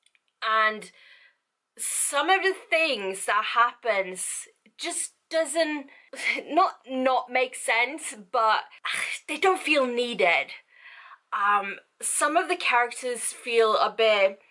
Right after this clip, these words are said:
overflown. I li-, like, there's, there's no reason for them to be there, but they're there. They're not giving anything.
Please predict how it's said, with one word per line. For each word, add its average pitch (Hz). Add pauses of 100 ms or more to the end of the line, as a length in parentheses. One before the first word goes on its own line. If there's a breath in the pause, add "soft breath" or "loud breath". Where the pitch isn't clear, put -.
(520 soft breath)
overflown. 240
I 254
li-, 240
like, 240 (420)
there's, 262 (460)
there's 277
no 311
reason 254
for 240
them 226
to 220
be 240
there, 262
but 226
they're 214 (140)
there. 277 (1200 soft breath)
They're 285
not 320
giving 247
anything. 170